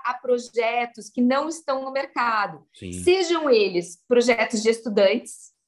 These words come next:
Speaker 1: né, de alunos, sejam eles projetos de empresas, que sejam projetos mais visionários, mais conceituais,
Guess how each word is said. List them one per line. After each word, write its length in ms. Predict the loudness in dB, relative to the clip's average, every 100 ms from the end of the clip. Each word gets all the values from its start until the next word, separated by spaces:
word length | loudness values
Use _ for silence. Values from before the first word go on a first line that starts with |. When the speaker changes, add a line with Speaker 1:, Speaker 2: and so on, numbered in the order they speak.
| -10
Speaker 1:
né, 280 | -2 -2 0
de 140 | 0
alunos, 720 | 2 2 4 4 2 -2 -6 _ _ -2
sejam 340 | 2 2 2
eles 440 | 2 4 2 0 -4 0
projetos 720 | 2 2 2 2 2 -2 -2
de 100 | 0
empresas, 880 | 0 2 2 2 0 -2 -4 -6 -6
que 80 |
sejam 320 | -4 -2 0 0
projetos 400 | 0 0 0 0
mais 200 | 0 0
visionários, 840 | 0 0 0 0 2 0 -4 -8
mais 200 | -8 -4
conceituais, 1000 | -6 -6 -10 -2 2 4 2 0 -4